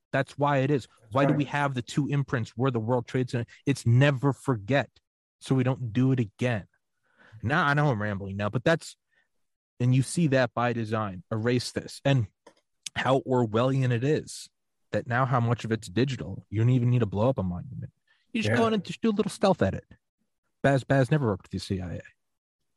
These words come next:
Speaker 1: Donald Trump was never president. Joe
Speaker 2: Mm-hmm.
Speaker 1: Rogan's always been a white supremacist. You're seeing it creep in, in a, an ever-increasing, ever-increasingly lethal and ruthless form.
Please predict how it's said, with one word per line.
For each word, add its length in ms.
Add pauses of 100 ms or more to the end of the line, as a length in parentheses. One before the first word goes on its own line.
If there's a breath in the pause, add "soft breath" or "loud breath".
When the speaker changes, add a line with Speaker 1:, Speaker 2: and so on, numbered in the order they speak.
(160)
Speaker 1:
Donald 220
Trump 200
was 160
never 180
president. 440 (600)
Joe 120
Speaker 2:
Mm-hmm. 80
Speaker 1:
Rogan's 300
always 180
been 140
a 60
white 180
supremacist. 640 (920 loud breath)
You're 200
seeing 460
it 120
creep 340
in, 280
in 160
a, 180 (160)
an 240
ever-increasing, 920 (100)
ever-increasingly 1000
lethal 640 (480)
and 180
ruthless 380
form. 500